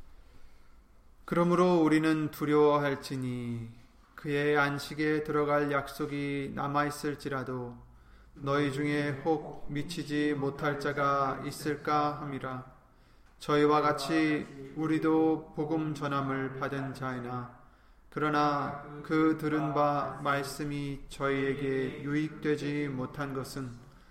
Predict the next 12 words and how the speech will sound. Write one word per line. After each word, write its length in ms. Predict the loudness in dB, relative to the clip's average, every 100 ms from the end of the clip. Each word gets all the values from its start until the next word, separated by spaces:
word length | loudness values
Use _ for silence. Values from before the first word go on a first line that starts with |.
| -20 -18 -10
듣는 380 | -6 -4 -4 -4
자가 720 | -2 -2 -2 -2 -2 -6 -10 -8
믿음을 800 | -4 -2 -2 -2 -2 -4 -6 -4
화합치 880 | -2 -2 -4 -8 -6 -6 -4 -6 -6
아니함이라." 1120 | -6 -4 -4 -4 -6 -6 -8 -8 -10 -12 -16 -18 -18 -16 -14
아멘. 380 | -12 -10 -10 -10 -14 -14 -14 -16 -18 -20 -20 -20 -20 -20 -20 -18 -8
말씀 340 | -6 -4 -6
위에 320 | -8 -8 -8 -10
예수 220 | -10 -6
이름으로 200 | -6 -4
기도를 300 | -6 -6 -4
드리겠습니다. 640 | -4 -2 -4 -4 -8 -10